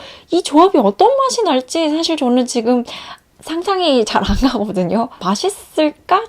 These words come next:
조금, 음, 의심이 좀 든답니다. 근데 후기가 되게 좋더라고요. 그래서, 어, 좀 기대 아닌 기대를 좀 하고 있어요. 궁금해요. 배달의 민족에 탕수육집을 검색을 해봤더니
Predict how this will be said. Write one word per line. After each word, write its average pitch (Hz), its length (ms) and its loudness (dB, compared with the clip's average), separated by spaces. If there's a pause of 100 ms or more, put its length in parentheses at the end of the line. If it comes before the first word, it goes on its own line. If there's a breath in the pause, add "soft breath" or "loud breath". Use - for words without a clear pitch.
(100)
조금, 339 720 0 (180)
음, 220 220 -6 (240)
의심이 339 800 0
좀 240 500 0 (140)
든답니다. 220 600 0
근데 233 300 0 (220 loud breath)
후기가 381 320 6
되게 202 180 2
좋더라고요. 180 840 0 (260 loud breath)
그래서, 208 360 0 (300 loud breath)
어, 175 500 6 (240 loud breath)
좀 220 300 2 (120)
기대 240 380 2
아닌 196 340 2
기대를 196 680 0
좀 247 100 -2
하고 311 280 -2
있어요. 170 560 -4
궁금해요. 233 600 -2 (320 loud breath)
배달의 302 360 2
민족에 185 1000 0
탕수육집을 349 640 -2
검색을 254 460 -2
해봤더니 220 760 -2